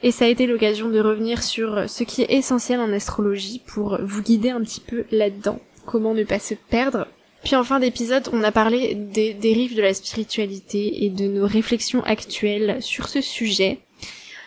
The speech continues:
Et n'hésitez pas à nous écrire pour nous parler de vos expériences et de vos avis.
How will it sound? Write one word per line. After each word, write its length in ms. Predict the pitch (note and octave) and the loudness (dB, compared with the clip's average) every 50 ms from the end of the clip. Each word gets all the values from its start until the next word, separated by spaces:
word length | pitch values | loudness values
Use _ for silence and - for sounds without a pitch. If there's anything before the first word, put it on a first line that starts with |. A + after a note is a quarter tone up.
| - _ _ - | -20 _ _ -4
Et 60 | G#3 | -2
n'hésitez 320 | G#3 G#3 G#3+ G#3+ G#3+ - A3 | -2 -2 -2 -2 -2 -2 0
pas 140 | A3+ C#4 C#4 | 2 2 2
à 100 | A#3+ A3 | 2 2
nous 180 | A3 A3 G3+ | 0 -2 -2
écrire 440 | G#3+ G3+ - - - B3 B3+ - - | -2 -2 -4 -4 -2 -2 -2 -2 -4
pour 240 | - - A3+ G3 G3+ | -4 -2 -2 0 0
nous 140 | G#3 G3+ G3+ | 0 -2 0
parler 420 | - A3+ G#3 G3+ G3+ G#3+ A3 G#3+ | 0 0 2 2 2 2 0 0
de 100 | G#3 G3+ | -2 -4
vos 100 | F#3+ G3 | -4 -4
expériences 720 | G3 F#3 G#3+ A3 - - A3 G3+ F#3+ F#3+ F#3+ F#3+ A3 A3 - - | -4 -4 -4 -6 -6 -4 -2 -2 -2 -2 -2 -4 -4 -6 -6 -6
et 100 | - G#3 | -6 -4
de 100 | G3+ G3 | -4 -6
vos 260 | G3 G3+ G#3 G3 F#3+ | -6 -6 -4 -2 0
avis. 720 | F#3 F#3+ F#3+ G#3 G3+ - - - - - - - - - | 0 0 -2 -4 -8 -8 -8 -8 -8 -8 -8 -8 -8 -10